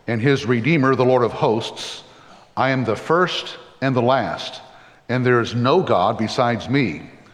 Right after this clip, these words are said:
Who is like me? Let him proclaim and declare it. Yes, let him recount it to me in order. From the time that I established the ancient nation, and let them declare to them the things that are coming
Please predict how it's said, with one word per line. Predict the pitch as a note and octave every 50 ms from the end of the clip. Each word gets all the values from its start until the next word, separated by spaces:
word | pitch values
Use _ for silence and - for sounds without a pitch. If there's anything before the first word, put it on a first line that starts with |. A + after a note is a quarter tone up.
| - - - - - _ _ _ _
Who | - G3 G#3
is | F#3+ - -
like | F3+ E3+ E3 -
me? | D3+ E3+ A3+ G3 F2 C#2+ - - - - - - - - - -
Let | - C#3 C#3
him | D#3+ C#3+
proclaim | - C#3 C3+ B2+ - - - D#3+ E3 D#3 D3+
and | C#3+
declare | B2+ C3 - - D3 D3 A2
it. | D#2+ - - - - - - - - - - -
Yes, | A2 C3+ D3 D3 D3 -
let | D#3+ D3+
him | D3 D#3 C#3+ C3+
recount | C3 A2 - - D#3+ D#3+
it | D3+ C#3 -
to | - D#3+
me | D3 C#3+ C#3
in | C3 B2
order. | C#3 D3 D3+ D#3+ B2+ G#2+ E2 - - - - - - - - - - - - _
From | - A#2+
the | G#2+ A2
time | A2 - D#3 D3+ D#3 D3+
that | C#3+ C#3+
I | C#3 C3+ B2+
established | - - - D#3 D#3+ D#3 E3 D3+ - - - - - - - - - - - -
the | A#2 A#2 B2+
ancient | D3 D#3+ D3+ - D3+ A#2
nation, | A#2+ C#3+ D3 B2+ - A2+ F2 - - - - - - - - - - -
and | G#2+ B2
let | C#3 D3 C#3+
them | D3+ C#3+
declare | B2 C3 B2 - D#3+ E3 E3
to | - D3
them | C3 D3 D3+ C#3+
the | B2 A2
things | - - D#3 D#3 D#3+ D3+ -
that | C#3+ A#2+
are | B2 A2+
coming | - - E3 F#3 G3 G3+ G3